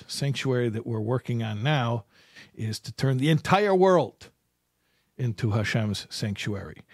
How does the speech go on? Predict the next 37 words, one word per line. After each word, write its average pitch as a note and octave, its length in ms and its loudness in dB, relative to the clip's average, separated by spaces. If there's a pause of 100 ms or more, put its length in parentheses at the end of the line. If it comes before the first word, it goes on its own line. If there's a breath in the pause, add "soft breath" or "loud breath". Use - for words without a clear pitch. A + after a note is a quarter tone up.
(280 loud breath)
through A#2 160 0
using B2+ 640 4 (240)
material B2+ 580 2
resources A#2 720 -2 (380 loud breath)
for D3 480 4
the A#2 80 0
sake B2 320 -4
of G#2 80 -4
heaven B2 400 0 (240 loud breath)
and A2+ 160 0
refining D3 580 2
them B2+ 260 0 (120)
and A#2 100 -4
uplifting C3+ 680 0
them A#2+ 280 0 (500 loud breath)
and G#2+ 300 -6 (180)
turning E3+ 340 4
them D#3 180 4
into D3+ 720 2
holiness. F3 640 2
Instead A#2+ 340 -4
of A#2+ 380 -4
being A#2+ 260 0
mundane, C3+ 540 0
we, A2 260 -6
we G#2+ 140 -2
make A#2 220 0
them A#2+ 100 -2
holy, C3 420 2 (260 loud breath)
and A2+ 160 -4
then A#2 140 -4
we A2+ 80 -2
turn B2+ 280 -2
the A#2+ 100 2
entire D3+ 400 2
physical D3+ 420 -2
world D#3 320 0